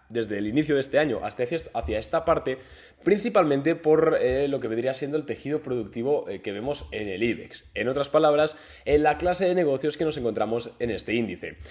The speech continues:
Y es que en la bolsa española, salvo excepciones, obviamente, nos encontramos prácticamente solo empresas de construcción, de banca, de energía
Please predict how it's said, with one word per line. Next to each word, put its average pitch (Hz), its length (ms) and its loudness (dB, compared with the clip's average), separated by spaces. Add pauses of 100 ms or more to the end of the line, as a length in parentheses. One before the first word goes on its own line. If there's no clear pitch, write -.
(240)
Y 135 100 4
es 143 140 6
que 131 300 2
en 127 100 0
la 127 80 6
bolsa 196 200 -2
española, 131 800 2
salvo 95 300 -6
excepciones, 123 680 -4
obviamente, 113 600 -2
nos 160 160 -2
encontramos 175 420 -2
prácticamente 180 1000 -6
solo 147 560 2
empresas 127 640 -2
de 117 800 -2
construcción, 185 680 -2 (440)
de 131 180 4
banca, 139 600 2
de 113 180 -2
energía 131 540 -2